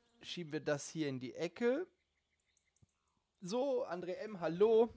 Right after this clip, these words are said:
Exi ist ja auch noch da. Marvin Hill, hallo. Schön, gut, dass ihr es wieder hierher geschafft habt. Äh, ja,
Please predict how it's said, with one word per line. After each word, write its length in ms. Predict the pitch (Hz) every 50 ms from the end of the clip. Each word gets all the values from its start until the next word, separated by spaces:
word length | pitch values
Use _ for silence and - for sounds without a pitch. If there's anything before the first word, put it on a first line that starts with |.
| - _ -
Exi 300 | - 175 170 - - 180
ist 100 | 160 -
ja 100 | 175 -
auch 80 | 170
noch 140 | 180 190 170
da. 240 | - - 170 165 170
Marvin 380 | 160 151 143 160 160 160 147 139
Hill, 260 | 139 170 170 175 160
hallo. 240 | 156 143 143 135 117
Schön, 240 | - - 175 170
gut, 160 | 151 170 151 165
dass 140 | 147 135
ihr 60 | 151 143
es 80 | -
wieder 140 | 147 143 143
hierher 380 | 131 143 143 131 135 135 139 131
geschafft 400 | 123 - - 135 123 - - 156
habt. 200 | 175 - - _ _ - - - - - - - _ _ _ -
Äh, 380 | 139 147 147 143 143 139 139 135 - - - - -
ja, 180 | - 123 -